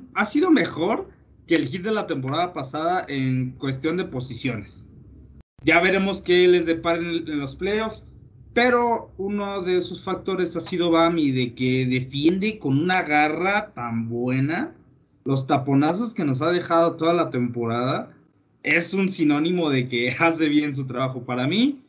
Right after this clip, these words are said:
él podría ser una, para mí, sorpresa de que sí él termine llevándose el premio, pero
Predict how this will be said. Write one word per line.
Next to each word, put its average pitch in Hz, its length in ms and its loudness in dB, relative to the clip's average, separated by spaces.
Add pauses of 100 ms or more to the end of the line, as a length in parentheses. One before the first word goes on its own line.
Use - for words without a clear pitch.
(300)
él 170 180 4
podría 165 380 2
ser 170 420 0 (140)
una, 175 240 0 (480)
para 180 200 4
mí, 247 120 6
sorpresa 131 580 -2 (380)
de 127 200 -2
que 127 200 2
sí 147 340 2
él 135 140 0
termine 131 420 2
llevándose 127 540 0
el 123 80 -4
premio, 151 340 0
pero 151 320 0